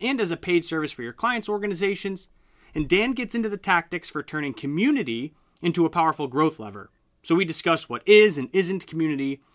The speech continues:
where we draw the line between content and community, and more. We also talk about I C Ps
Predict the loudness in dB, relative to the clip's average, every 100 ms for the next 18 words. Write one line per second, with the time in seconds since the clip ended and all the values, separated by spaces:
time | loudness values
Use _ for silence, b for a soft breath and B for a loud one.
0 | b 0 0 2 2 2 0 0 0 -2
1 | -6 -8 -4 -2 0 0 -2 -2 -6 -2
2 | 0 2 2 -2 -6 b b _ -2 0
3 | -2 -8 _ _ _ _ _ _ _ _
4 | -12 -2 -2 -2 -2 0 2 0 0 0
5 | -2 -4 -2 0 0 -4 -12